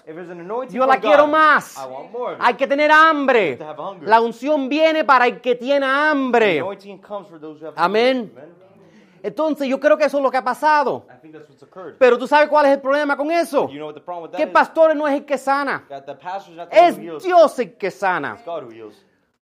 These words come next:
Speaker 2: Cuando tú, tú eres la misma cosa,
Speaker 1: With you, it's the same thing.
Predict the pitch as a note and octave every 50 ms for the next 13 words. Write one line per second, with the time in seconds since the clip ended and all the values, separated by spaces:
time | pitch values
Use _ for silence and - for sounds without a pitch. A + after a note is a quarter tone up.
0 | _ _ _ - A3+ A#3+ A#3+ A#3 A3+ G#3+ G#3+ G#3+ G#3+ _ - D4+ D#4+ D#4+ D#4+ D#4
1 | D4+ C#4+ C#4+ A#3 - - _ - D#4 D#4+ D#4+ D#4 D4+ D4 C#4 C#4 C#4 C4+ C4+ B3+
2 | B3+ C4 C4+ B3+ B3 B3+ B3 - B3+ C4+ B3 C4 - C#3+ A2+ - _ _ _ _
3 | _ _ B2 A2+ _ C#3+ E3+ D#3 - _ _ - D3+ C3+ C3 C3+ D#3+ D3 -